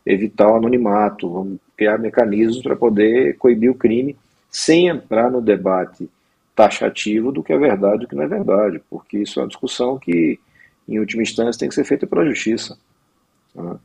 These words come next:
Não dá pra você, é, criar o Ministério da Verdade no governo Lula. Não,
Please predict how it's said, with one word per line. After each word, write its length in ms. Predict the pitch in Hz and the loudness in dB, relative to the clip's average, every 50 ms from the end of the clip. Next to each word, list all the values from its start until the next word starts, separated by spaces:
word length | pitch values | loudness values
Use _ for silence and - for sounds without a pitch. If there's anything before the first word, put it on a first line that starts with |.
| - | -16
Não 120 | - 95 90 | -12 -6 2
dá 160 | 90 117 139 | 4 4 4
pra 120 | 139 127 | 4 2
você, 540 | 110 98 92 - - 98 95 92 90 87 82 - _ _ _ _ _ _ _ _ | 0 0 -2 0 0 0 0 0 0 -4 -8 -12 _ _ _ _ _ _ _ _
é, 220 | - 90 87 87 | -8 -6 -6 -6
criar 280 | 85 - 101 95 95 95 | -6 -2 0 2 2 2
o 60 | 95 | 2
Ministério 440 | 98 101 104 98 95 - 107 95 95 | 2 0 -2 -4 0 2 2 2 4
da 100 | 95 104 | 2 2
Verdade 580 | 98 113 110 92 87 92 90 95 95 98 104 113 | 4 4 2 2 2 0 0 0 0 0 -2 -4
no 80 | 117 | -2
governo 320 | 117 127 120 120 127 143 160 | -2 0 0 0 -2 -2 -2
Lula. 400 | 135 104 101 107 98 90 80 - | -2 -2 -2 -2 -4 -6 -8 -12
Não, 280 | - 80 78 80 - | -14 -18 -18 -18 -20